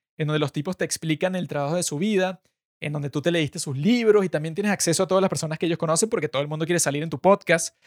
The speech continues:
Es algo maravilloso. Él tiene una fuente de sabiduría inacabable y una fuente que es mucho más valiosa con que tú vayas a la universidad o no, yo me leí diez mil libro-, libros hoy.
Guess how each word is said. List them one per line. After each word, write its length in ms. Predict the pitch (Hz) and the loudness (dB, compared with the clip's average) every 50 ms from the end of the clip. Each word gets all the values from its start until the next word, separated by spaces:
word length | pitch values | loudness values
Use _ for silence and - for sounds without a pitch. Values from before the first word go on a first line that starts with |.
| _ _ _ _ | _ _ _ _
Es 160 | - 175 180 | -4 4 4
algo 220 | 220 240 247 254 | 4 4 4 2
maravilloso. 540 | 254 240 196 185 180 165 147 170 190 185 - | 2 4 4 4 4 4 4 4 2 2 2
Él 120 | - 170 151 | -2 -2 -2
tiene 180 | 214 208 208 | 0 0 0
una 140 | 220 220 220 | 2 0 0
fuente 420 | 214 - 208 208 208 202 190 214 | 2 4 2 2 2 0 -2 0
de 140 | 214 214 202 | 2 2 2
sabiduría 560 | - - 156 147 151 143 143 147 147 170 180 - - | 2 2 2 2 2 0 0 2 2 2 2 0 -4
inacabable 640 | 156 147 139 - - 120 127 127 123 117 110 113 _ _ _ _ _ _ _ _ _ _ _ _ | -6 -6 -6 -4 -2 0 2 2 0 -2 -6 -14 _ _ _ _ _ _ _ _ _ _ _ _
y 80 | - 151 | 2 4
una 160 | 151 160 156 | 4 4 4
fuente 300 | - 175 170 170 170 180 | 4 2 2 2 -2 -6
que 80 | - | -6
es 60 | 175 170 | -6 -6
mucho 220 | 175 175 - 185 | -6 -6 -6 -4
más 200 | 175 175 170 160 | -2 -2 0 2
valiosa 420 | 170 165 165 165 170 156 143 - | 2 4 4 4 2 2 2 -2
con 140 | 170 175 170 | -6 -6 -6
que 100 | 143 156 | -8 -6
tú 120 | 139 143 139 | -4 -4 -4
vayas 200 | 143 135 139 156 | -4 -2 -2 -4
a 60 | 156 | -4
la 60 | 151 | -4
universidad 720 | 143 139 143 127 - 139 135 147 156 165 165 170 165 - _ _ _ _ _ _ 160 | -4 -6 -8 -8 -6 -2 2 6 6 6 6 6 2 -2 _ _ _ _ _ _ 0
o 80 | 165 | 0
no, 220 | 165 202 233 240 233 | 0 2 0 0 2
yo 240 | 180 180 180 185 202 | 2 0 0 0 -2
me 160 | 196 214 233 | -2 -2 0
leí 240 | 226 190 175 190 208 | 0 0 0 0 0
diez 160 | 196 220 202 | -2 -2 -2
mil 160 | 202 214 214 | 0 0 4
libro-, 260 | 214 214 208 214 208 220 | 6 8 8 6 4 2
libros 420 | 185 170 185 208 208 214 214 214 180 | -2 0 2 2 4 4 4 6 6
hoy. 280 | 190 233 208 143 117 | 6 4 4 2 -2